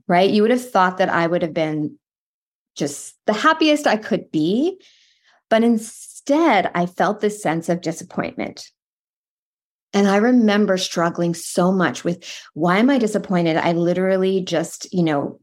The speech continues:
got the check mark. I, I have this external validation.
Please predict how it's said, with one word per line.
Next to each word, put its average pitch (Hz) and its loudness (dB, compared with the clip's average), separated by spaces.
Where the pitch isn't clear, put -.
got 175 0
the 190 0
check 175 -4
mark. 160 -2
I, - -2
I 151 -10
have 175 0
this 175 -4
external 156 -4
validation. 180 0